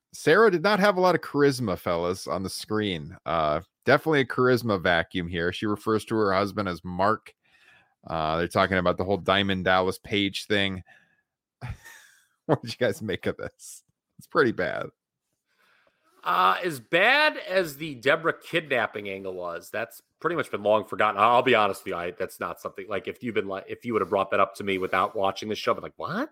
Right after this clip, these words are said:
Speaker 2: They
Speaker 1: Mm-hmm.
Speaker 2: kidnapped Deborah. D D P kidnapped Deborah." But, man, the whole treatment of D D P was just such bullshit right off the rip.
Speaker 1: Yeah,
Speaker 2: Like,
Speaker 1: yeah.
Speaker 2: first of all, and I'm gonna make this comment, and I'm not gonna run from it,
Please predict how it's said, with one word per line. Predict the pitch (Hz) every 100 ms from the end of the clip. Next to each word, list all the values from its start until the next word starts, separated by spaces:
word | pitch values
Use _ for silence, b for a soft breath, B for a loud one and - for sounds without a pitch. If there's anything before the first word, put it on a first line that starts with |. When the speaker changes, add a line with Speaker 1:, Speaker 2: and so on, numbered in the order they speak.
| -
Speaker 2:
They | -
Speaker 1:
Mm-hmm. | - 98 85
Speaker 2:
kidnapped | - 147 87 -
Deborah. | 156 143 78
D | 120
D | 123
P | 120
kidnapped | - 123 113
Deborah." | 120 131 107
But, | 87 110 - _ b b b b b _
man, | 214 196 180
the | 202
whole | 180 294
treatment | - - 131 131 127
of | 107
D | 101 110
D | 104
P | - 101 95 98 -
was | 107 -
just | 107
such | - 165 - _
bullshit | 90 82 - 85 76 _ _
right | 120 110
off | 98 -
the | 107
rip. | 95 85 - _
Speaker 1:
Yeah, | - -
Speaker 2:
Like, | 151 -
Speaker 1:
yeah. | - - _ _ b b b b b b
Speaker 2:
first | - 247 247
of | 156
all, | 135
and | 156
I'm | 226
gonna | 196
make | 104 101
this | 101
comment, | - 98 117 208
and | 220
I'm | 202
not | 208
gonna | 208 202
run | 214 214
from | -
it, | 85